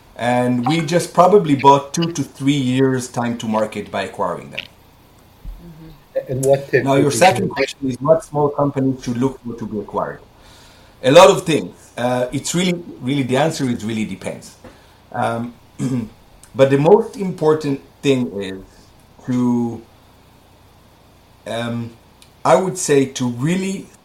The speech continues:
Speaker 1: thoughtfully analyze who is your target. Who do you want to sell to? By the way, on the record, I'm encouraging companies to grow and to develop business and not to sell quickly,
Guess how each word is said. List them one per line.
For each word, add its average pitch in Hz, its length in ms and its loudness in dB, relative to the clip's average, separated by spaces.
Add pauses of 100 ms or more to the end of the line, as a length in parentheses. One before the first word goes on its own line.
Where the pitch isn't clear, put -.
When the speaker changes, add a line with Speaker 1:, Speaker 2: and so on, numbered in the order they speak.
(100)
Speaker 1:
thoughtfully 143 840 2 (360)
analyze 117 600 0 (420)
who 147 260 -2
is 110 180 0
your 98 120 -10
target. - 360 -8 (840)
Who 208 180 2
do 269 60 2
you 226 100 4
want 143 200 0
to 117 60 -8
sell 107 260 -6
to? - 140 -14 (440)
By 147 140 4
the 160 100 4
way, 156 200 2 (100)
on 160 180 2
the 151 80 2
record, 190 480 6
I'm 175 220 4
encouraging 143 500 2
companies 135 540 -2
to 123 80 -10
grow 139 400 6
and 123 200 -2
to 123 60 -6
develop 120 460 2
business 120 380 -2
and 110 80 -6
not 104 180 -4
to 98 160 -16
sell 107 160 -6
quickly, - 420 -14